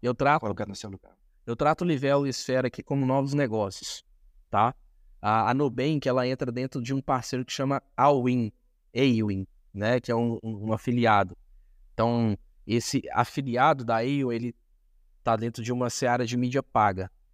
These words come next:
Speaker 1: que é uma parceria um pouco diferente. Mas a Livelo e a, e a Esfera, eu tenho uma pessoa aqui do meu time que tem uma,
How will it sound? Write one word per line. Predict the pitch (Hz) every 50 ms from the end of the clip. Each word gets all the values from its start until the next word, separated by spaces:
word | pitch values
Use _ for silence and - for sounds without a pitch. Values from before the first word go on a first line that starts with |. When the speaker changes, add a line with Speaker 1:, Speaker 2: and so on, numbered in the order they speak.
| _ _ _
Speaker 1:
que | -
é | 110
uma | 110
parceria | - 123 113 - - 117 120
um | 117
pouco | 110 - 117 113
diferente. | - - - 139 123 104 92 92 - _ _ _ _ _ _ _ _ _ _ -
Mas | - 117 123 123 117 - - - _ _ _ _ _ _ -
a | - 120
Livelo | 123 135 139 120 107 131 139 143 147 143
e | 143 135
a, | 131 127 120 117 107 95 82 _ _ _ _ -
e | 101 107
a | 110
Esfera, | 104 - - - 131 135 143 131 123
eu | 113 110
tenho | - - 117 120 120 123 120 120 117 113 113 110 107 101 101 - _ _ _ - 117 113 _ -
uma | 117 113 110 104
pessoa | - 127 117 - - - 131 127 123 117
aqui | - - - 117
do | 110 113
meu | 113 113 113
time | 113 - - - 127 147 165 185 - _ _ - - _ _ _ _
que | _ - 117
tem | 110 - 127 120 120 120 120 120 120 120
uma, | 117 120 120 117 117 113 113 110 107 101 92 92 90